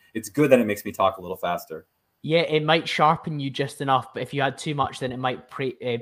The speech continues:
Speaker 2: play into that warrior piece where you'd be a bit more anxious and you wouldn't
Speaker 1: Yeah.
Speaker 2: deliver to the same extent. But if you had none, then maybe you would be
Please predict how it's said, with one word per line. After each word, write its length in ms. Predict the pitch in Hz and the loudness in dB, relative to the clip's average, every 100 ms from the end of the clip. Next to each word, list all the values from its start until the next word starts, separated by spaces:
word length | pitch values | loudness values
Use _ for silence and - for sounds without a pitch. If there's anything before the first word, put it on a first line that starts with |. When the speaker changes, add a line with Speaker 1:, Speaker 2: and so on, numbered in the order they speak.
| - | -8
Speaker 2:
play 180 | - 131 | -8 -6
into 120 | 123 127 | -4 -4
that 160 | 120 | -4
warrior 320 | 127 127 127 | 0 0 -2
piece 280 | 123 127 117 | -4 -10 -10
where 100 | 131 | -8
you'd 100 | 120 | -6
be 100 | 120 | -4
a 60 | 117 | -4
bit 120 | 120 | -4
more 160 | 117 127 | -2 0
anxious 440 | 156 147 147 131 | 0 -2 -4 -6
and 100 | 127 | -10
you 80 | 120 | -8
wouldn't 200 | 123 98 | -2 -2
Speaker 1:
Yeah. 40 | |
Speaker 2:
deliver 500 | 123 117 117 127 120 - _ - | -2 -4 -2 -2 -4 -8 _ -10
to 60 | |
the 60 | 120 | -10
same 260 | - 123 | -6 -6
extent. 400 | 113 - 123 113 - | -6 0 0 0 -8
But 100 | 110 | -10
if 140 | - | -2
you 60 | 120 | -2
had 180 | 113 | 0
none, 320 | 139 139 123 123 _ - | 4 4 4 -8 _ -8
then 140 | 120 123 | -4 -2
maybe 220 | 123 123 | 0 0
you 100 | 120 | -2
would 160 | 117 | -4
be 340 | 117 117 117 | 0 0 0